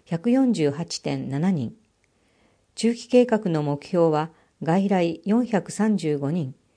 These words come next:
入院二百二十五人なので、まだまだ足りない。医療スタッフの確保等を進め、早急に入院、外来患者数を確保し、そして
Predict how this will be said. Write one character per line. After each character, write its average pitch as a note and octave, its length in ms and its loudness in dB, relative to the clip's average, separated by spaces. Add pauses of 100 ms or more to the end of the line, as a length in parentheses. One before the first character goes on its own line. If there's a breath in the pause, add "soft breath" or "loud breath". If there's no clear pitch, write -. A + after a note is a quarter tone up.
(120)
入 G3+ 260 2
院 G3 300 0
二 F3 160 2
百 A3 200 0
二 B3 160 4
十 F#3+ 220 0
五 D#3 140 0
人 G#3+ 220 4
な F3 100 0
の C#3+ 100 -2
で、 C#3 200 -4 (240 soft breath)
ま F#3+ 100 -2
だ G#3 120 2
ま A3 120 2
だ F3+ 160 0
足 D#3 80 -2
り C#3+ 120 -2
な C3+ 100 -2
い。 C#3 120 -6 (680)
医 G3+ 100 0
療 A#3 220 4
ス A#3+ 100 -8
タ A3+ 140 2
ッ - 20 -4
フ G#3+ 160 -6
の D3+ 220 -4
確 A3 260 -4
保 G3+ 120 0
等 G3 240 -2
を D3+ 80 -2
進 D#3 280 -8
め、 D#3 220 -4 (400 soft breath)
早 F3+ 260 -6
急 B3 200 0
に A#3+ 320 0 (120)
入 G3+ 280 2
院、 F#3 300 -2 (220)
外 F#3+ 240 0
来 A#3 180 2
患 A3 220 0
者 F#3+ 100 0
数 E3 200 -4
を C#3+ 120 2
確 F3+ 300 -4
保 D3 120 -2
し、 - 320 -10 (260)
そ F#3+ 140 -4
し F#3 100 -6
て F#3+ 280 -4